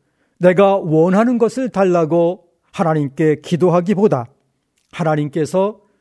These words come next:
나에게 원하는 것을 깨닫게 해주시고 하나님께서 나에게 원하시는 바를 이루어 달라고 기도하며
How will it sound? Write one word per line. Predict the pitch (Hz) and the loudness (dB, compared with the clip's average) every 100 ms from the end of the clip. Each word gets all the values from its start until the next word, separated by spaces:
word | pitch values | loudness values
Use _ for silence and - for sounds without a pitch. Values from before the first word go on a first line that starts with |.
| - | -8
나에게 | 190 180 185 180 208 202 214 _ | 0 2 2 2 2 0 -4 _
원하는 | 170 156 175 180 214 233 | -4 0 2 2 0 0
것을 | 220 208 233 233 233 _ _ _ _ _ - | 0 -2 -2 -6 -6 _ _ _ _ _ -2
깨닫게 | 202 180 180 - 196 196 139 | 0 4 2 0 -2 -2 -2
해주시고 | 214 196 214 247 175 131 - _ _ _ _ | -2 -2 -4 -4 -2 -4 -6 _ _ _ _
하나님께서 | - 143 135 135 147 135 160 156 156 _ _ _ - | -14 -10 -8 -8 -8 -4 -4 -4 -8 _ _ _ -2
나에게 | 180 175 170 214 | 0 2 2 0
원하시는 | 170 156 180 185 - 233 233 | 0 0 0 -2 -2 -4 -2
바를 | 196 190 208 214 - _ _ - | 0 0 0 -2 -20 _ _ -2
이루어 | 190 175 185 226 | 0 2 2 0
달라고 | 214 175 165 151 156 151 151 _ _ | 0 0 -2 0 -2 -2 -6 _ _
기도하며 | - 135 135 123 127 131 127 127 | -8 -6 -4 -6 -6 -4 -4 -6